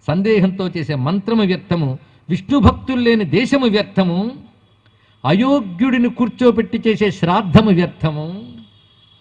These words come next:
శ్రోత్రియుడు కానివాడికి చేసే దానము వ్యర్థము, ఆచారము లేనటువంటి వంశము వ్యర్థము, గురువాక్యములు యందు విశ్వాసం లేనివాడి జన్మ వ్యర్థము.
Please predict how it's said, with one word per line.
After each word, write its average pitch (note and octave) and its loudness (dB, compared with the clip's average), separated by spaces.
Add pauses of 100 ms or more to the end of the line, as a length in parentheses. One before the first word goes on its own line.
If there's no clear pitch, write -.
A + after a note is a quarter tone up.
(840)
శ్రోత్రియుడు B3+ -2
కానివాడికి A#3 0
చేసే G#3 0
దానము G#3+ 2
వ్యర్థము, G3+ 0 (520)
ఆచారము G#3 0
లేనటువంటి F3 0
వంశము A3 2
వ్యర్థము, D3 -2 (960)
గురువాక్యములు B3 0
యందు A3 2 (600)
విశ్వాసం A#3 0
లేనివాడి G#3 2
జన్మ D#3+ 2
వ్యర్థము. D#3 -2